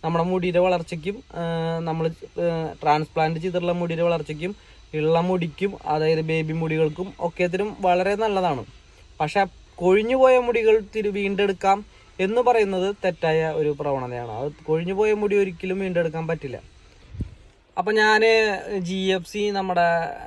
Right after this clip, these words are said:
നമ്മുടെ കോയമ്പത്തൂരുള്ള എച്ച് എൻ എസിൽ ജി എഫ് സി ചെയ്തിട്ടുണ്ടായിരുന്നു. അപ്പൊ അതെങ്ങനെ ചെയ്യണമെന്ന് നമുക്ക് ചെറിയൊരു ക്ലിപ്പിലൂടെ കണ്ടിട്ട് വരാം. പിന്നെ, ഏഹ്, ഒരുപാട് കൂട്ടുകാർ നമ്മൾ ചോദിക്കുന്നുണ്ട്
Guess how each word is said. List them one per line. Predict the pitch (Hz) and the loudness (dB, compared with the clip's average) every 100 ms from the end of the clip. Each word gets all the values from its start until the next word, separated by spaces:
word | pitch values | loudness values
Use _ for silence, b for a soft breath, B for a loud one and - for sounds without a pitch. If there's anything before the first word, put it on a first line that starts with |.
| 170 | -12
നമ്മുടെ | 165 156 156 156 151 | -10 -6 -4 -4 -4
കോയമ്പത്തൂരുള്ള | 175 165 165 156 165 170 170 | -4 -2 -2 -4 -4 -2 -4
എച്ച് | - | -4
എൻ | 165 | -8
എസിൽ | 156 160 | -6 -6
ജി | 156 170 | -8 -6
എഫ് | 160 151 - | -4 -4 -4
സി | |
ചെയ്തിട്ടുണ്ടായിരുന്നു. | 156 170 151 143 139 127 131 170 _ b b b 147 | -8 -6 -6 -6 -6 -6 -8 -12 _ b b b 0
അപ്പൊ | 175 | 2
അതെങ്ങനെ | 180 196 185 180 | 2 0 -2 -4
ചെയ്യണമെന്ന് | 175 190 170 151 147 151 | -4 -4 -2 -2 -2 -4
നമുക്ക് | 147 147 | -6 -8
ചെറിയൊരു | 147 151 143 143 143 | -6 -4 -2 -2 -4
ക്ലിപ്പിലൂടെ | 151 147 - 135 127 | -6 -10 -10 -10 -8
കണ്ടിട്ട് | 127 135 127 120 | -8 -8 -10 -10
വരാം. | 117 117 | -10 -8
പിന്നെ, | 143 156 165 156 | -6 -4 -2 -2
ഏഹ്, | 160 165 160 | -4 -6 -6
ഒരുപാട് | 160 165 160 156 151 | -6 -6 -4 -2 -4
കൂട്ടുകാർ | 160 175 165 151 | -6 -6 -4 -4
നമ്മൾ | 151 151 | -4 -6
ചോദിക്കുന്നുണ്ട് | 147 156 143 143 139 | -4 -4 -4 -8 -8